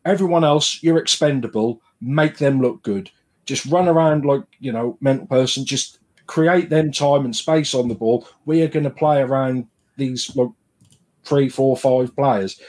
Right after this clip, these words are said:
Whereas ev-, as, as rather than, I'd rather have four or five players playing really well and the other players not really doing anything, rather than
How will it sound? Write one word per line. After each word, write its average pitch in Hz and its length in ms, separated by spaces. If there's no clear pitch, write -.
Whereas 139 220
ev-, 185 260
as, 147 180
as 156 160
rather 180 300
than, 156 240
I'd 151 160
rather 190 240
have 151 320
four 170 340
or 151 40
five 156 500
players 117 420
playing 131 560
really 151 440
well 113 520
and 131 80
the 156 80
other 143 140
players 131 340
not 139 160
really 131 240
doing 113 340
anything, 101 540
rather 135 320
than 123 360